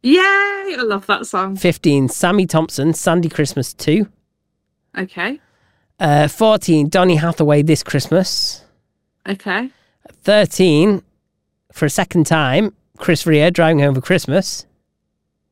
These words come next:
Speaker 1: Oh.
Speaker 2: So probably would be higher if it was actually just one version of it.
Speaker 1: No, it's not even that good of a song. Never
Speaker 2: Uh, it's
Speaker 1: mind
Speaker 2: quite
Speaker 1: being there
Speaker 2: good.
Speaker 1: twice.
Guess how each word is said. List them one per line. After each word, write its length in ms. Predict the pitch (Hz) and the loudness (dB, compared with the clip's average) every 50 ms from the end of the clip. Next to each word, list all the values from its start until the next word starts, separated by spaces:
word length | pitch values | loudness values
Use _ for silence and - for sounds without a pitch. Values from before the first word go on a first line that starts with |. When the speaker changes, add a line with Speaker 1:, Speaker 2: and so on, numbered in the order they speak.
| _ _ _ _ _ | _ _ _ _ _
Speaker 1:
Oh. 260 | - 151 127 127 143 139 _ _ | -8 -6 -6 -6 -8 -12 _ _
Speaker 2:
So 220 | - - 160 156 | -2 0 2 2
probably 280 | 156 170 165 165 160 151 | 2 2 2 4 4 4
would 160 | 165 170 165 | 2 2 2
be 80 | 170 147 | 2 0
higher 380 | 135 143 143 139 139 165 196 - - | 0 0 0 0 0 0 0 0 -2
if 160 | - - - | -4 -2 -2
it 140 | 143 139 123 - _ _ _ _ | -2 -4 -4 -8 _ _ _ _
was 220 | - 143 139 135 143 | -8 -6 -4 -2 -2
actually 320 | 139 139 - - 135 131 | -2 -4 -4 -6 -6 -4
just 220 | 139 139 127 - - - _ _ _ _ _ _ _ _ _ | -4 -4 -6 -6 -10 -20 _ _ _ _ _ _ _ _ _
one 440 | - 147 143 135 127 127 127 127 127 - - - - | -14 -6 -2 0 0 0 0 -2 -4 -8 -14 -8 -2
version 320 | 127 131 127 123 123 123 | 0 0 0 0 0 -2
of 80 | 127 127 | -2 -4
it. 120 | 143 - _ _ _ _ _ _ _ _ _ _ - - _ | -4 -6 _ _ _ _ _ _ _ _ _ _ -20 -14 _
Speaker 1:
No, 60 | - 427 | -8 -6
it's 220 | 427 403 - - | -6 -8 -10 -8
not 120 | - 480 554 587 494 | -6 -4 -4 -4 -2
even 180 | 440 381 302 | -2 -2 0
that 220 | 302 330 - 240 - | 0 -2 -2 -2 -2
good 180 | - 294 277 269 | -2 -2 0 0
of 100 | 262 - | -2 -4
a 60 | 190 | -6
song. 500 | 190 - - - 294 320 339 247 175 156 | -8 -8 -6 -4 -2 -2 -2 -2 -4 -2
Never 60 | - 196 | 0 0
Speaker 2:
Uh, 140 | 220 233 262 269 | 2 2 2 2
it's 80 | 247 | 0
Speaker 1:
mind 120 | 254 277 240 | 0 0 0
Speaker 2:
quite 160 | 320 330 - 254 | 2 2 2 2
Speaker 1:
being 180 | 247 220 214 | 0 0 0
there 80 | 214 220 214 | 0 -2 -2
Speaker 2:
good. 60 | - | -4
Speaker 1:
twice. 580 | - - 202 214 233 180 202 202 - - - | -4 -2 -2 0 0 0 -2 -4 -8 -12 -20